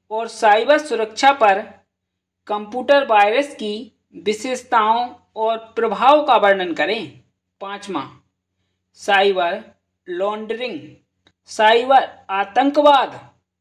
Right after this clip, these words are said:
और साइबर युद्ध की प्रक्रिया की व्याख्या करें और डिजिटल साक्ष्य को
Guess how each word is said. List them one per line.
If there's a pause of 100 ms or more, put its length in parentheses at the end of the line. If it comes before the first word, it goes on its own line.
(120)
और
साइबर (120)
युद्ध
की
प्रक्रिया (640)
की
व्याख्या
करें (640)
और
डिजिटल
साक्ष्य
को